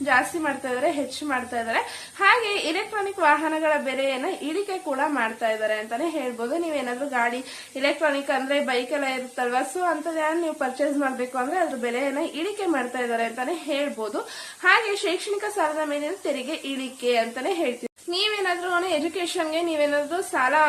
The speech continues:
ಏನಾದ್ರೂ ಮಾಡ್ತಿದ್ದೀರಾ ಅಂತ ಅಂದ್ರೆ ಅದಕ್ಕೆ ತೆರಿಗೆ ಅಂತ ಇರುತ್ತಲ್ವಾ, so ಅದನ್ನ ಕೂಡ ಇಳಿಕೆ ಮಾಡ್ತಿದ್ದಾರೆ.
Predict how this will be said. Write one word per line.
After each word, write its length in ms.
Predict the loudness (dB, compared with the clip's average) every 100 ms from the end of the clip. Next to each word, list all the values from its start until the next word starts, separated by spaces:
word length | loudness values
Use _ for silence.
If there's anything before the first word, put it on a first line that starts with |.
| 4 0
ಏನಾದ್ರೂ 360 | 0 0 0
ಮಾಡ್ತಿದ್ದೀರಾ 680 | 2 2 2 -4 -2 4 4
ಅಂತ 180 | 4 2
ಅಂದ್ರೆ 380 | 2 2 2 2
ಅದಕ್ಕೆ 460 | 4 2 2 -6
ತೆರಿಗೆ 380 | -2 0 2 2
ಅಂತ 240 | 2 2 -2
ಇರುತ್ತಲ್ವಾ, 640 | -2 -2 0 2 2 0
so 60 | 0
ಅದನ್ನ 300 | 0 0 -2
ಕೂಡ 200 | 0 2
ಇಳಿಕೆ 480 | 2 0 -4 -4 -2
ಮಾಡ್ತಿದ್ದಾರೆ. 760 | -2 -4 0 2 2 -4 -12